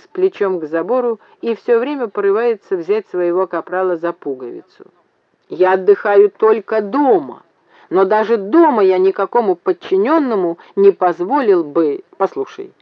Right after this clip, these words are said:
отпусти мою пуговицу и застегни свою». Максим застегнулся и сказал: «На службе одно, дома другое. Зачем? Давай не будем об этом говорить. Мне надоело повторять тебе одно и то же.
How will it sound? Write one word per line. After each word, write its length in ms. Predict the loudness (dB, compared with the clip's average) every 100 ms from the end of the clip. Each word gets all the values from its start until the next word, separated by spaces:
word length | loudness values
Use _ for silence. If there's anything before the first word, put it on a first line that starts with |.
| _ -8
отпусти 480 | -6 -4 -6 -4
мою 280 | -2 0 -2
пуговицу 760 | -2 0 0 0 -4 -10 -12 -4
и 80 | 0
застегни 640 | 2 0 0 -2 0 -2
свою». 560 | -6 -4 -4 -4 -6 -10 _ _ _ _ _
Максим 420 | -4 -4 -2 -2 -2
застегнулся 720 | -4 -2 -4 0 -2 -2 -6
и 40 |
сказал: 540 | -6 -8 -6 -8 -10 -12 _ _ _ -8
«На 180 | -6
службе 460 | -4 0 0 2 0
одно, 480 | 0 -4 -4 -4 -4 _
дома 340 | -2 0 0 -2
другое. 680 | -2 -4 -4 -6 -6 -10 -18 _ _ -8
Зачем? 520 | -4 -4 -8 -18 -20 _ _ _ _ _
Давай 240 | 0 4 8
не 120 | 8
будем 300 | 6 0 -2
об 140 | -2
этом 280 | -4 -6 -10
говорить. 500 | -6 -4 -4 -6 _ _ _ _
Мне 200 | 4 4
надоело 520 | 4 2 0 0 -2
повторять 500 | -2 -4 0 2 2
тебе 260 | 0 -2 0
одно 240 | 0 0
и 100 | 0
то 260 | -2 -6 -8
же. 120 | -10